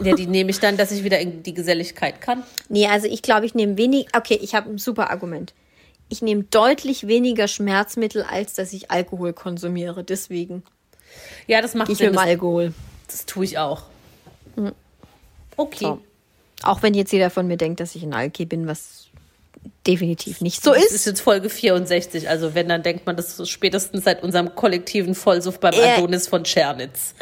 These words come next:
Speaker 2: Richtig, und ihr denkt alle bitte an meinen, äh, alkoholfreien Januar, ne?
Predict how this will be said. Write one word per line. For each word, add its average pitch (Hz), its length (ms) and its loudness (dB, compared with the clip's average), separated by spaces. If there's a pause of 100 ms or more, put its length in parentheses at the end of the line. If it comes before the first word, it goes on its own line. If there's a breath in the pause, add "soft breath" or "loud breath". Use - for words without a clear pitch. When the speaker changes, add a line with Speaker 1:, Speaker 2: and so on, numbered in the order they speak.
(140)
Speaker 2:
Richtig, 339 440 -2
und 269 140 -2
ihr 269 100 4
denkt 262 320 2
alle 262 160 2
bitte 294 260 2
an 247 260 2
meinen, 240 420 0
äh, - 40 -6
alkoholfreien 220 920 0
Januar, 170 560 -10
ne? 269 100 -2